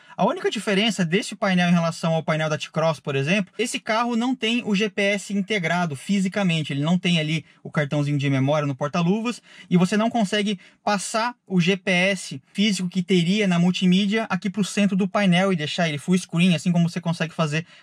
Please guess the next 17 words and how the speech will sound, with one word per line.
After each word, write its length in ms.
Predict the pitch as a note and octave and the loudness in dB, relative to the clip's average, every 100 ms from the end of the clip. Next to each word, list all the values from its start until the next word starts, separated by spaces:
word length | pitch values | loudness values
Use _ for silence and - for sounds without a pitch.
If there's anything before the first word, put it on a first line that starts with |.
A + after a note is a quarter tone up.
| - | -4
na 80 | E3 | -4
T-Cross. 380 | F#3+ F3 C#3 C3+ | -2 -2 0 0
Essa 180 | E3+ | 0
é 20 | G3 | 0
a 40 | |
única 240 | B3 E4+ | 0 -4
coisa 280 | - A3 A3+ | -2 0 0
que 220 | - A#3 - - - | -4 -8 -8 -16 0
esse 280 | F#3 A#3+ | 0 0
painel 380 | C4 G#3+ G3 G#3+ | -2 0 2 0
tem 220 | - G#3+ | -2 -2
a 80 | A3 | 2
menos 420 | A3+ G3+ A#3 A3+ | 2 2 0 0
em 80 | G#3 | 0
relação 340 | G3+ G3 F3+ G3 | 2 0 0 -2
à 60 | |
T-Cross, 560 | F#3+ F#3+ D#3+ E3+ F#3+ | -2 -2 0 2 0